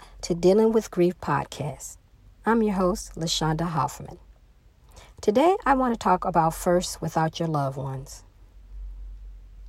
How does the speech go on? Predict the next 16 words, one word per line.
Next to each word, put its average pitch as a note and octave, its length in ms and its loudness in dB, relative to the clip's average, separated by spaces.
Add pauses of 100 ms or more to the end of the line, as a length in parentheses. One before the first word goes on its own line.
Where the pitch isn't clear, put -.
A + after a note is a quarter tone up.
(240)
Your E3 140 2
first B3 480 2
without F3+ 340 2
your F3+ 60 0
loved E3 300 2
one D#3+ 340 0 (600)
is F#3 80 -2
probably F#3+ 300 8
one F3 180 4
of E3 80 2
the E3+ 80 2
hardest F#3 680 4
experiences D#3 720 -2
that D3+ 220 -8
you'll D3 160 -2
experience C#3+ 760 -6